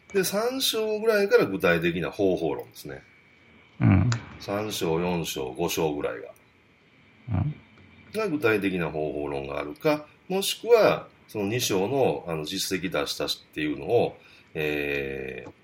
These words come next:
Speaker 1: 最後五章に持ってくるか。
Speaker 2: はい。
Speaker 1: はい。もしくは、あのー、二章で、え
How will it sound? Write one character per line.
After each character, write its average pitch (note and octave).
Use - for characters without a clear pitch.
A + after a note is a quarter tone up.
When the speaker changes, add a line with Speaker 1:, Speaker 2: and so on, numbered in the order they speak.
Speaker 1:
最 E2
後 C#2
五 F2+
章 D#2
に C2+
持 B1
っ -
て -
く -
る -
か。 -
Speaker 2:
は -
い。 -
Speaker 1:
は D#2
い。 -
も G3
し G3
く -
は、 F#2+
あ F2
の E2+
ー、 C#2
二 B2
章 G2+
で、 E2+
え C#2